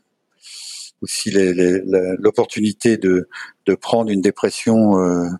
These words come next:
par son avant et pouvoir, euh, progresser avec une mer plate et un vent au bon angle et progresser avec la dépression, ce que fait un petit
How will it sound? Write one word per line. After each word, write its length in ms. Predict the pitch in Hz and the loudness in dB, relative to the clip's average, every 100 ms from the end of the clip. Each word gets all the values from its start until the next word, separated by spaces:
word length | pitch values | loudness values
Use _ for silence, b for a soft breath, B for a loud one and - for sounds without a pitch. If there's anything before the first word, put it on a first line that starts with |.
| - | -6
par 140 | 85 | -6
son 180 | - 95 | -2 0
avant 460 | 95 101 107 101 | 2 2 0 0
et 80 | 87 | 0
pouvoir, 580 | - 92 98 98 92 87 | -4 -2 0 2 2 0
euh, 220 | 85 85 85 _ B B B B B B B B | -2 -4 -8 _ B B B B B B B B
progresser 600 | 107 95 98 - 113 107 | 0 2 0 0 2 2
avec 240 | 92 - | 2 0
une 100 | 95 | 2
mer 160 | 95 - | 0 0
plate 380 | 107 107 - | 0 0 -2
et 80 | 95 | -2
un 160 | 92 90 | 0 0
vent 180 | 92 101 | 0 0
au 140 | 90 | 2
bon 200 | 92 95 | 2 2
angle 480 | 101 101 87 85 90 | 0 0 0 0 0
et 100 | 110 | -2
progresser 600 | - 101 92 95 - 98 - | -2 -2 0 -2 0 0 2
avec 380 | 107 101 107 - | 0 0 0 0
la 60 | |
dépression, 560 | 90 90 92 - 139 127 | -2 -2 -4 0 0 0
ce 120 | - | -2
que 140 | - | -10
fait 200 | 90 - | -8 -2
un 60 | 92 | -2
petit 160 | - | -2